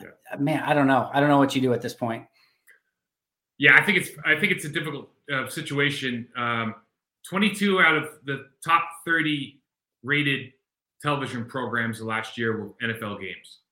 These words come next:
Speaker 1: They're making a lot of money.
Speaker 2: Yep.
Speaker 1: And the Tua Tagovailoa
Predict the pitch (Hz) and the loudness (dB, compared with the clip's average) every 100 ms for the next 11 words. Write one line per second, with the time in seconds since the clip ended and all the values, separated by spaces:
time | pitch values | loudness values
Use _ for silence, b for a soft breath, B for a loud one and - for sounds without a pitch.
0 | _ 151 180 160 151 131 117 123 110 117 | _ 4 4 4 0 -2 -4 -8 -4 -2
1 | 117 104 98 90 - _ _ _ - 120 | -2 -4 -10 -12 -18 _ _ _ -16 -12
2 | 107 - - 131 131 123 117 - 135 - | -12 -10 0 2 4 0 -6 -8 -8 -4
3 | 180 220 226 185 180 156 143 131 123 127 | 2 4 4 4 2 2 2 2 2 0
4 | 127 120 | 0 -2